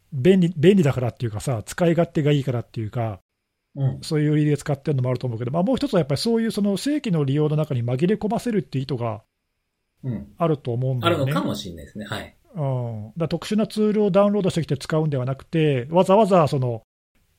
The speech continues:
Speaker 1: ブラックリストに絶対載らないであろう正規サイトからツールをダウンロードして使ってるのも多分そういう理屈だと思うんだよな。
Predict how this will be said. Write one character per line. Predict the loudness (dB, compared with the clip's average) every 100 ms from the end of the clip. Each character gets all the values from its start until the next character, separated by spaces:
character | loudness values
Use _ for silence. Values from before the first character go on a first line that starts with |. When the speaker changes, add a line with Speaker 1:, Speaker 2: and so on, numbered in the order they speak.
| _
Speaker 1:
ブ | 2
ラ | 2
ッ | 4
ク | 4
リ | 4
ス |
ト | 4
に | 0
絶 | 0
対 | 4 4
載 | 6
ら | 6
な | 6
い |
で | 4
あ | 0
ろ | -2
う |
正 | 2 0
規 | 2
サ | 0
イ | 0
ト | 0
か | -4
ら | -2 -4 -10 _ _
ツ | -4
ー | 0
ル | 0
を | 0
ダ | 0
ウ | 0
ン |
ロ | 0
ー |
ド |
し | 0
て | -4
使 | -4
っ | -4
て | -2
る | -4
の | -4
も |
多 | -4
分 | -4
そ | -4 -2 0
う |
い |
う | 0
理 | -2
屈 | -2
だ | -4
と | -2
思 | -4 -6
う |
ん | -8
だ | -10
よ |
な。 | -10 -10